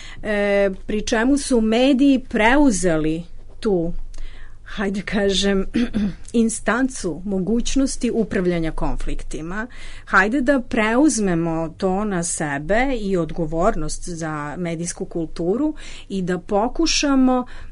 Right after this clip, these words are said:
da, dakle, konflikte prevedemo u nekakva razrešenja koja su mirotvorna, koja su istinoljubiva,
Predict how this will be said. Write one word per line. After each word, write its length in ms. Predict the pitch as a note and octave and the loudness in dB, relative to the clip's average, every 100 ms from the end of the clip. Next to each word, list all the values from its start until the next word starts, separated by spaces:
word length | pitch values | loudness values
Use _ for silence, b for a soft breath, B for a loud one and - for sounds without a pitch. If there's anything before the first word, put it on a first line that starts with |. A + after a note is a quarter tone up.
| - | -8
da, 260 | F3+ G3 | -4 0
dakle, 320 | F#3+ F#3+ G#3+ G3 | 0 0 -2 -2
konflikte 680 | A3 G#3+ A#3 D4 - A#3+ | -2 -2 0 -2 0 0
prevedemo 1080 | - G#3 F3 F3+ F3+ F#3 F#3 C#4 C#4+ C#4 C4 | 0 0 0 0 0 0 2 4 4 4 2
u 100 | G3 | 0
nekakva 500 | F#3 F#3+ B3+ A#3+ G3 | -2 -2 -2 -2 -2
razrešenja 800 | F3+ E3 E3+ - F#3+ F3 G#3 A#3 | -2 -2 -2 -2 -2 -2 0 -2
koja 280 | A#3 G#3 G#3+ | 0 -2 -2
su 280 | - A#3 | 0 0
mirotvorna, 1040 | G#3+ G3+ A3 A3 - - D3 D3 D3+ C#3+ C#3 | 2 0 2 0 -2 -6 -6 -4 -4 -4 -6
koja 340 | - D#3+ E3 | -6 -6 -6
su 260 | - F3 F3 | -6 -4 -4
istinoljubiva, 1080 | F3+ - G#3+ G3+ G3+ G#3 G3+ B3 G3 D3 | -4 -4 -2 0 4 4 4 2 0 -2